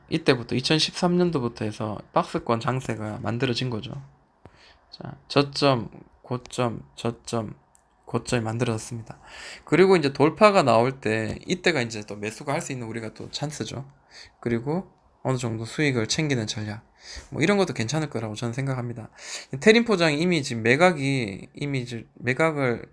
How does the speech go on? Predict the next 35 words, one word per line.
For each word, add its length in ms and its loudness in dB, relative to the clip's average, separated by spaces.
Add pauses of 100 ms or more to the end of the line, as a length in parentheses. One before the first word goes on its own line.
(160)
해서 460 0 (440)
이거를 260 -4
이제 120 -10
매수를 380 -6
할 120 -2
만한 440 -2 (300)
그런 240 0
기업이 400 0
이제 300 -12
세아 580 2
무역인가요? 720 -4
어딘지 360 -6
정확히 260 -8
기억이 180 -2
안 100 -6
나는데, 480 -8 (380)
자, 160 -6
그렇게 280 0
비슷한 360 -2
이름이 340 0
가진 480 -4
그 140 -8
기업이 280 0
이제 180 -4
이걸 180 -4
산다고 380 2
말이 260 -2
나왔었기 520 -4
때문에 440 -12 (400)
재료 600 2
소멸이라고 680 0
봐야 260 0
될 140 -2
수도 180 -8
있습니다. 500 -8